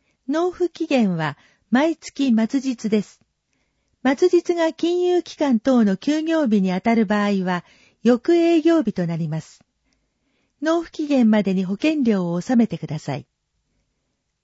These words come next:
口座振替をご利用の方は、納入通知書のみをお送りします。また、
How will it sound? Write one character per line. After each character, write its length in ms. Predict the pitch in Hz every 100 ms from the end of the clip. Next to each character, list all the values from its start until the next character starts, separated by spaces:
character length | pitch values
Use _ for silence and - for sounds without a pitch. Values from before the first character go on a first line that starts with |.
| _
口 200 | - 359
座 160 | 370 370
振 160 | 392
替 360 | 370 277 240 208
を 40 |
ご 140 | 180 214
利 140 | 269
用 180 | 277 269
の 120 | 262
方 260 | 247 240 214
は、 200 | 165 156 _ _ _ _
納 200 | 262 330
入 260 | 359 349 349
通 260 | - 339 320
知 120 | -
書 180 | 262 233
の 140 | 262
み 180 | 247 190
を 160 | 160 -
お 120 | 202
送 200 | 196 -
り 80 | 196
し 160 | -
ま 120 | 160
す。 180 | 156 - _ _ _ _ _ _ _ _ _ _
ま 180 | 247 247
た、 280 | - 254